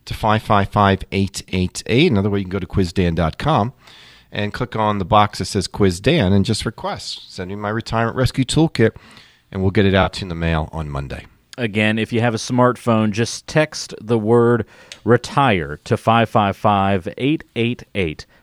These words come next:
Speaker 2: Retire. Put that in the message field, send it to the number five five five eight eight eight, and you'll get the Retirement Rescue Toolkit when you click on the link and fill out the info. Takes, like, thirty seconds to do that. If you don't have the smartphone, uh, th-, I say the smartphone, if you don't have a smartphone,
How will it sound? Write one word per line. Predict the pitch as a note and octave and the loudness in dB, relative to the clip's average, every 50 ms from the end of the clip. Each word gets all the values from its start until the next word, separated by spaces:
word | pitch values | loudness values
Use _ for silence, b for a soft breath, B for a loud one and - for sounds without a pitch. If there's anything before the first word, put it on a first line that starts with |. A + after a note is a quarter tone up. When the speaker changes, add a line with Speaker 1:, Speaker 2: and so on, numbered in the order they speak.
| b b | b b
Speaker 2:
Retire. | - F#2+ G#2 - - - - B2 A2 F#2 D#2+ D2 E2 | -2 0 0 0 0 0 2 2 2 2 0 -4 -4
Put | - C3 B2+ - | -2 -2 -2 0
that | A2+ A#2 G#2+ | 0 0 0
in | A2 G#2+ | 0 0
the | B2 | 2
message | C#3 E3 E3+ - - E3 C3 - | 2 2 2 2 0 -4 -6 -6
field, | - E3+ E3+ F3 F#3+ F3+ F3 | -2 2 2 2 2 2 0
send | - - D#3+ D3+ D3+ | 0 2 2 2 2
it | B2+ | 0
to | C3 B2 | -2 -2
the | A2+ | 0
number | A2+ A#2 A#2 A2 G#2 F#2+ | 0 2 2 2 0 -2
five | - A2 G#2+ A2 G#2 - | 0 0 0 0 0 0
five | - G2+ F#2+ F#2 - | 0 -2 -2 -2 -2
five | - G#2 G2 F#2+ F#2 F2 D#2+ - G#2 | -2 -2 0 0 -2 -2 -4 -6 -6
eight | G2+ G2 F2+ | -4 -4 -2
eight | F2 E2 E2+ | -2 -2 0
eight, | G#2+ B2+ C#3 - - B B B B B B B B | 0 0 0 -2 -4 B B B B B B B B
and | F2+ F2+ F2+ F2+ | -6 -4 -2 0
you'll | F2+ F#2 F#2 | 0 0 0
get | F#2 G#2+ - - | 0 -2 -2 0
the | |
Retirement | F#2+ F#2+ - - A2+ G#2+ G#2+ F#2+ | -2 -2 0 0 0 0 0 0
Rescue | G2 G#2 G2+ - - G#2 | 0 -2 -2 -2 -4 -8
Toolkit | - - C3 C#3+ - - G#2 G2 G#2 - | -4 -2 -2 -2 -2 0 -2 -2 -2 -2
when | - G#2 G2 | -4 -4 -4
you | F#2 F2+ | -4 -4
click | - A#2+ A2+ - G#2+ | -2 -2 -2 0 0
on | G2+ | 0
the | G2+ G2+ | 0 0
link | A#2 D#3+ G3+ G3+ - | 0 0 -2 -2 -2
and | F3+ D3 | -4 -2
fill | - D3+ D3 | 0 0 0
out | D3 C#3+ C#3 - | 0 0 -4 -4
the | C3+ B2+ C#3+ | -4 -2 -2
info. | D#3+ D#3 - D3+ D3 C#3+ C#3+ - B B B B B B - | -4 -2 2 4 4 4 4 2 B B B B B B 0
Takes, | C#3 B2 - - | 0 0 2 2
like, | A2+ G2+ - | 0 0 2
thirty | - A2+ G#2 F#2+ | 2 0 2 0
seconds | F2+ - - G2+ F#2+ - F#2+ F2 E2+ - | 0 -2 -2 -4 -4 -4 -4 -8 -8 -8
to | - F2+ | -8 -4
do | F2+ F#2+ F2 | -2 -2 -2
that. | E2 E2 E2 D#2+ B B B B B | -2 -2 -4 -4 B B B B B
If | B - | B -2
you | B2+ | 0
don't | G#2+ G2+ C3+ D3 E3+ | 4 4 6 6 6
have | F3+ E3+ D#3+ C#3 C3 | 6 4 4 2 0
the | C#3 | -2
smartphone, | - - C3+ C3 B2 C#3+ D3+ - - D#3+ D#3 E3 F#3+ G3+ A3+ - | -4 -2 2 4 4 4 4 2 0 2 2 2 0 -2 -6 -10
uh, | - - F2+ F2 F2 | -10 -8 -8 -8 -8
th-, | - - F2+ F2 - | -8 -12 -12 -10 -8
I | - F#2 | -8 -8
say | - - E2+ | -6 -6 -6
the | D#2+ D2+ D#2 F#2 A2+ | -6 -4 -6 -6 -6
smartphone, | - - D#2+ D#2 E2 - - G2 | -6 -8 -10 -10 -10 -10 -10 -8
if | G#2 | -4
you | G#2+ G#2+ | 0 2
don't | B2 A#2 | 2 2
have | A2 F#2 | 2 0
a | D#2+ - A2 A#2+ | -2 -4 -6 -8
smartphone, | - - E2 D2+ D2+ - - E2 D#2+ E2 | -8 -8 -10 -10 -10 -12 -12 -12 -10 -10